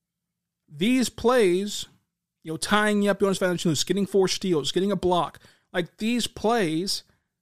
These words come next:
lead you to success, lead you to victories. And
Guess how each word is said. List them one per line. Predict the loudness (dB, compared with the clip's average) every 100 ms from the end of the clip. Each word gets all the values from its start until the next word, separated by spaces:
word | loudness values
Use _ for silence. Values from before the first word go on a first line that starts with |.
| _ _ _ _ _ _ -8
lead | -2 2 2 2
you | 2 2
to | 0 -2 2 4 2 0 -4 _
success, | -10 -6 -4 -2 0 0 0 -4
lead | -4 -2 -2 -2
you | -2 -2
to | 0 0
victories. | 2 0 -2 -12 -14 -20 _ _ _ _ _ _ _ _ _ _ _ _ _ _ _ _
And | 2 4 4 2